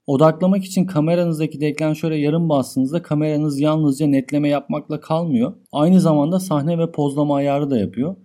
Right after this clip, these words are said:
Yani lensten sensöre geri gönderilen ortam ışığının miktarını ölçüyor. T T L'in çalışma prensibi ne? Nasıl çalışıyor T T L? Onu da hemen anlatalım ki tam olarak T T L flashların çalışma prensibine de hakim olmaya başlayalım yavaş yavaş.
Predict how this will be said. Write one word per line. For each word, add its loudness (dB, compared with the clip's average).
Yani 4
lensten 2
sensöre 0
geri 2
gönderilen 4
ortam 0
ışığının 0
miktarını 0
ölçüyor. -6
T 2
T 2
L'in 4
çalışma -2
prensibi -2
ne? 2
Nasıl 0
çalışıyor -4
T -6
T -6
L? -4
Onu 2
da 2
hemen 0
anlatalım 0
ki -2
tam 0
olarak 0
T -2
T -6
L 0
flashların -2
çalışma -4
prensibine -4
de -2
hakim -2
olmaya -2
başlayalım -2
yavaş -8
yavaş. -6